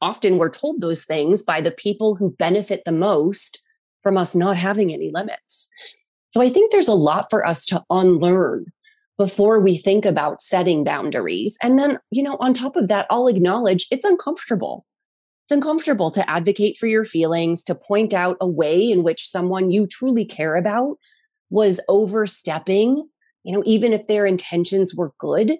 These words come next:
it's uncomfortable to advocate for yourself. And that does make the idea of boundaries feel challenging.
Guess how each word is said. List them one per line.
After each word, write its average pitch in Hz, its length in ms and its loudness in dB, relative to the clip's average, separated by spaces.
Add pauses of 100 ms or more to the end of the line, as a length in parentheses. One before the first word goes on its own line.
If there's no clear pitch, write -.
(320)
it's 262 240 -4
uncomfortable 262 800 -2
to - 200 -6
advocate 180 520 -2
for 165 100 -4
yourself. 143 560 -4
And 208 160 2
that 240 180 -4
does 208 300 2
make 160 280 -2
the 175 140 0
idea 165 320 0
of 160 160 -8
boundaries 165 680 -2
feel 151 500 0
challenging. 143 680 -8